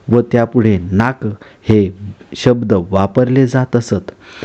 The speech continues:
मालोजीरावांचे नाव लष्कराच्या व सरकारच्या कागदोपत्री मालनाक असे पडले. महारांची आडनावेही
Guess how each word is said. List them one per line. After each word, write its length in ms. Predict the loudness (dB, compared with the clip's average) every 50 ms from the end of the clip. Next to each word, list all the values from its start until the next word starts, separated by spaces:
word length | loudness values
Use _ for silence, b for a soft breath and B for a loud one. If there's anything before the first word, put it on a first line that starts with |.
| B B B B 2
मालोजीरावांचे 1200 | 4 4 4 4 4 2 2 0 -2 0 2 4 4 6 4 2 2 2 0 0 0 2 2 2
नाव 280 | 4 4 4 2 0 -2
लष्कराच्या 680 | -2 0 0 -2 -2 -2 0 0 2 2 0 0 0 -2
व 140 | 0 0 -2
सरकारच्या 680 | -4 -2 -2 -2 -2 0 0 0 0 0 0 -2 -2
कागदोपत्री 760 | -2 0 -2 0 0 2 0 0 0 0 -2 -2 0 2 2 2
मालनाक 760 | 2 2 2 2 2 2 2 2 2 2 2 2 0 -4 -8 -10 -6 -6
असे 200 | -2 0 0 0
पडले. 420 | 2 2 0 0 0 -2 -6 -8 -10 B B B B B B B B B B B 0
महारांची 560 | 2 2 2 2 2 2 0 0 0 -2 -4 -4 -2
आडनावेही 840 | -2 0 2 2 2 4 4 4 4 4 4 4 2 2 0 -2